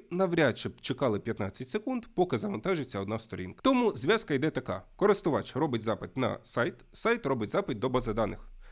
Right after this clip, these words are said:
База даних віддає якусь інформацію, сайт відображає цю інформацію. Але якщо користувачам дозволити напряму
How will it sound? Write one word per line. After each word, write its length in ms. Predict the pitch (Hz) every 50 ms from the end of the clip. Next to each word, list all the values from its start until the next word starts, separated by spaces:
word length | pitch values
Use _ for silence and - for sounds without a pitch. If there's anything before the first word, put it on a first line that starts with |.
| - - -
База 240 | 117 143 139 165
даних 320 | 160 147 131 104 101 98 -
віддає 320 | 135 131 151 139 117 104
якусь 260 | 98 95 - 107 -
інформацію, 640 | - 190 175 233 226 240 240 233 - - 233 220 208 - _ _ _ _ _ _ _
сайт 320 | - - 233 240 233 -
відображає 500 | 135 110 107 95 95 104 101 156 151 143
цю 140 | - - 123
інформацію. 580 | 120 107 104 - 98 101 104 98 - - 95 - - _
Але 360 | - 160 196 214 185 120 107 98 - _ _ _ _ _ _ -
якщо 420 | - 107 139 139 - - - 262
користувачам 760 | 262 - 165 165 - - - 156 160 160 - - 147 113 98 - -
дозволити 560 | 101 120 123 117 151 208 208 165 - - 113
напряму 600 | 110 139 - - 180 196 196 165 131 107 101 -